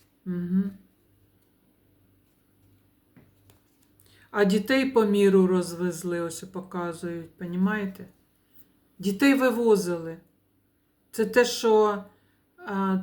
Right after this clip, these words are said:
тут у нас, е, де, де окупація произошла, це Херсон там і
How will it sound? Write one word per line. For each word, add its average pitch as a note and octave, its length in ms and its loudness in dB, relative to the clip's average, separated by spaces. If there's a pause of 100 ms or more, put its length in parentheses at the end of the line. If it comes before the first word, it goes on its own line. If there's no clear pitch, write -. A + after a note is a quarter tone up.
тут C#4 240 -2
у A3+ 80 0
нас, F#3 520 2
е, F#3 400 -4 (480)
де, F#3+ 600 2 (480)
де G#3 260 4
окупація G3+ 760 -2
произошла, F#3+ 880 -2
це - 200 -10
Херсон A#3 680 -4
там E3+ 420 -10
і E3+ 320 -8